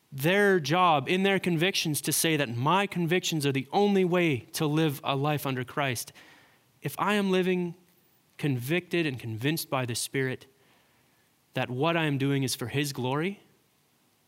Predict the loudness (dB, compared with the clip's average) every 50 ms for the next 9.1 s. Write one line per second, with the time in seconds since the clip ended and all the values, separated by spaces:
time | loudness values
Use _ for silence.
0 | _ _ _ _ _ _ _ -4 -2 0 0 0 0 -2 -4 -6 -8 -8 -4 -2
1 | -2 0 0 0 0 -2 -4 -8 -6 -4 -4 -4 -4 -6 -8 -8 -6 -4 -4 -4
2 | -2 -2 -2 0 0 0 0 2 0 0 0 -2 -4 -6 -8 -4 -4 -2 -2 -4
3 | -4 -8 -12 -8 -8 -6 -4 -4 -6 -6 -8 -16 -6 -4 -4 -4 -4 -6 -8 -8
4 | -8 -6 -6 -6 -8 -8 -14 _ _ _ _ _ _ _ _ _ _ _ _ _
5 | _ _ _ _ _ _ _ _ _ _ _ _ _ _ _ -20 _ -20 _ _
6 | _ -4 -2 0 0 0 0 0 0 0 2 2 2 2 2 0 0 0 0 0
7 | 0 0 0 0 -2 -2 0 -2 -2 -2 -2 -4 -2 0 0 0 -2 -2 -2 -2
8 | -2 0 -2 -2 -4 -6 -12 -10 -10 -6 -4 -2 0 2 2 2 0 -2 -4 -4
9 | -8